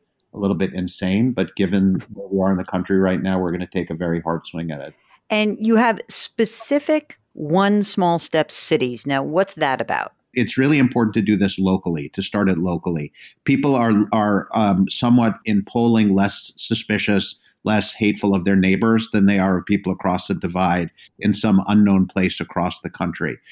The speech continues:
Speaker 1: You know, we had to start in a finite number of cities. So we picked four cities that we launched in last month, Wichita, Birmingham,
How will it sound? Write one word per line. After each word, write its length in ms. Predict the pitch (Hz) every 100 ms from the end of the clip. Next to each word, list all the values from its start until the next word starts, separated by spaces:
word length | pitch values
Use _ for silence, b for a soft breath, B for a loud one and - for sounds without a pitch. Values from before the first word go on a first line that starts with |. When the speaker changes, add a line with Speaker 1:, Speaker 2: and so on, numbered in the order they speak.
| B B
Speaker 1:
You 180 | 147 143
know, 100 | 101
we 120 | 98
had 180 | 107 98
to 80 |
start 240 | - 113 92
in 60 |
a 20 | 98
finite 440 | - 101 98 92
number 260 | 95 80 87
of 80 |
cities. 420 | - 127 90 80 -
So 160 | 104
we 160 | 92 95
picked 240 | 107 -
four 260 | - 104 107
cities 520 | - 90 85 95 - b b b
that 100 | 110
we 120 | 107
launched 420 | 101 98 98 - 101
in 100 | 92
last 400 | 90 87 - 95
month, 340 | 92 85 -
Wichita, 540 | 95 95 101 107 98
Birmingham, 680 | - 90 92 82 92 90 85